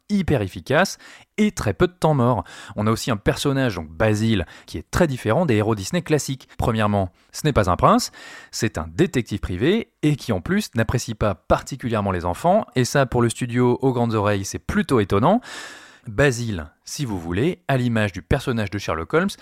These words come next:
est très extravagant, un brin antisocial, obsessif,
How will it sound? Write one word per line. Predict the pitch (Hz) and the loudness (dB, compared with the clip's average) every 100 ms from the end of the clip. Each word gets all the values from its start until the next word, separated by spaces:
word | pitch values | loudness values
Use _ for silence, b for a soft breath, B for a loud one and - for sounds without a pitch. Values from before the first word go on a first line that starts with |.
| B B - | B B -16
est | |
très | - 95 | -10 -10
extravagant, | - - 101 82 85 95 127 156 - | -10 -6 -4 -2 0 2 2 2 0
un | 107 104 | -2 0
brin | 104 101 | 0 0
antisocial, | 92 95 - 85 - 123 135 143 B B - | -2 -6 -8 -8 -2 0 2 0 B B -4
obsessif, | 113 - 95 78 131 151 160 | -2 -2 -6 -6 -4 -2 -2